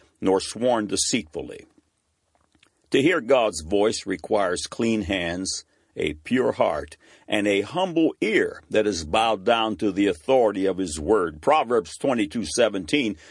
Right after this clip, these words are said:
"Bow down thine ear, and hear the words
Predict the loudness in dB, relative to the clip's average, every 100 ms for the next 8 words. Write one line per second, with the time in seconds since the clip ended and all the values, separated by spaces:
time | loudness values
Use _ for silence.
0 | -20 -4 2 2 2 2 2 2 2 2
1 | 2 2 -2 2 2 2 0 -8 _ -10
2 | -2 0 2 2 4 4 4 4 4 4
3 | 2 -4